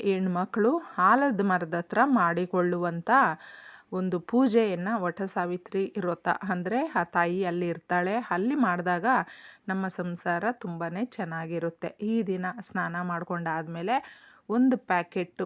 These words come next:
ಕಲ್ಲುಪ್ಪನ್ನ ನೀವು ಹೊಸದಾಗಿ ತಗೊಂಡ್ ಬಂದು ಈ ಪರಿಹಾರಕ್ಕೆ ಮಾಡ್ಕೊಳ್ಳಿ. ಇದು ಅತೀಂದ್ರಿಯ ಶಕ್ತಿಗಳನ್ನ ಹೊಂದಿರುವಂಥ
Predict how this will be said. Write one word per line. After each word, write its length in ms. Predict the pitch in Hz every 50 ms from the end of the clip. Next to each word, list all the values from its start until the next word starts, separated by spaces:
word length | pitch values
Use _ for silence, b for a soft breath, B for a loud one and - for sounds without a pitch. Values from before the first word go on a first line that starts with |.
| -
ಕಲ್ಲುಪ್ಪನ್ನ 760 | - - 208 214 233 233 226 202 - _ - 180 175 180 180 190 220 233
ನೀವು 260 | 233 208 180 180 190 -
ಹೊಸದಾಗಿ 680 | - 185 170 - - 202 175 180 202 196 196 185 220 240
ತಗೊಂಡ್ 440 | 240 - 208 175 156 180 180 180 170
ಬಂದು 240 | 175 175 170 180 226
ಈ 140 | 233 214 185
ಪರಿಹಾರಕ್ಕೆ 760 | 170 - 175 - 185 185 - - 180 170 180 170 - - 208 226 226
ಮಾಡ್ಕೊಳ್ಳಿ. 540 | 202 185 165 156 165 - 180 175 175 170 165 165 B B B B B B B B -
ಇದು 180 | 220 208 247 220 220 233 196
ಅತೀಂದ್ರಿಯ 640 | 214 175 - - 226 226 240 240 233 226 214 208 202 202
ಶಕ್ತಿಗಳನ್ನ 800 | 202 - - 185 - _ - - 214 196 185 185 180 185 185 190
ಹೊಂದಿರುವಂಥ 760 | 190 185 185 180 175 170 185 180 180 170 175 170 175 160